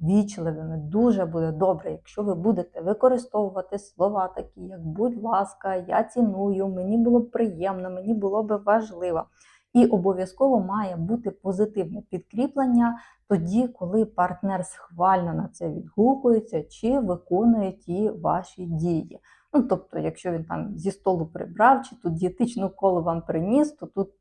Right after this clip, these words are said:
е, буде доречним не закочування очей, «О,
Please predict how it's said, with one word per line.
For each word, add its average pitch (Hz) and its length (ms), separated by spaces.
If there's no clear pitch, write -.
е, 165 380
буде 175 360
доречним 180 540
не 180 160
закочування 202 840
очей, 202 480
«О, - 40